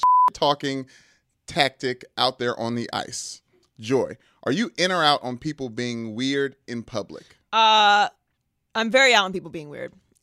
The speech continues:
Speaker 2: I have many thoughts on that. We'll get to that in a second. Before that, uh, can we, can we put this, like, I'm talking about this now, but, like, can
Speaker 1: Yes.
Speaker 2: we put this up? Can we put, like, a picture or video of him licking it? It's very aggressive.
Speaker 1: Yes,
Speaker 2: I,
Speaker 1: it's
Speaker 2: I hadn't
Speaker 1: hard,
Speaker 2: seen it.
Speaker 1: hard licks.
Speaker 2: It is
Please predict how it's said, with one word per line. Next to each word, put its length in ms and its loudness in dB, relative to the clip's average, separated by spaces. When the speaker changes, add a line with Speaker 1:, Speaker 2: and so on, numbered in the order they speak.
Speaker 2:
I 60 -4
have 80 -4
many 160 -4
thoughts 240 -10
on 60 -14
that. 180 -14
We'll 80 -12
get 100 -12
to 40 -14
that 80 -8
in 40 -16
a 40 -14
second. 320 -16
Before 340 0
that, 160 -8
uh, 80 -4
can 120 -12
we, 120 -8
can 140 -8
we 140 -6
put 260 -12
this, 200 -8
like, 160 -8
I'm 80 -10
talking 200 -8
about 140 -10
this 120 -12
now, 160 -10
but, 140 -10
like, 160 -12
can 80 -2
Speaker 1:
Yes. 80 -2
Speaker 2:
we 40 -10
put 120 -6
this 160 -12
up? 240 -10
Can 80 -16
we 60 -12
put, 180 -8
like, 100 -12
a 60 -14
picture 300 -12
or 40 -12
video 300 -12
of 180 -14
him 160 -14
licking 280 -14
it? 120 -14
It's 120 -12
very 380 -6
aggressive. 560 -16
Speaker 1:
Yes, 380 -10
Speaker 2:
I, 120 0
Speaker 1:
it's 80 -10
Speaker 2:
I 100 -2
hadn't 260 -2
Speaker 1:
hard, 320 2
Speaker 2:
seen 160 -6
it. 100 -12
Speaker 1:
hard 260 -4
licks. 540 -14
Speaker 2:
It 220 -12
is 420 -16